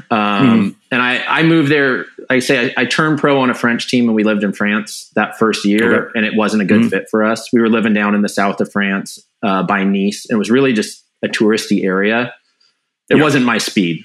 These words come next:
Speaker 1: It's a great place to visit. I didn't want to live in a, in a tourist trap. Um,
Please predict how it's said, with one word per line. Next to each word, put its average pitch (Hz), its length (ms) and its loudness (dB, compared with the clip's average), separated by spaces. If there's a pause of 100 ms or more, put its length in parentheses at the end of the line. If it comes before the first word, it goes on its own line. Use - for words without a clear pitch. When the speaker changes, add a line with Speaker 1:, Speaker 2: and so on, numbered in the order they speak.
Speaker 1:
It's - 80 -2
a 139 40 4
great 160 220 2
place 143 220 2
to 123 60 2
visit. 101 280 2
I 110 100 2
didn't 110 200 0
want 104 120 2
to 95 40 2
live 95 220 2
in 95 100 0
a, 90 340 -2
in 95 120 0
a 90 80 0
tourist 87 680 -2 (180)
trap. 78 280 -2 (340)
Um, 90 520 -2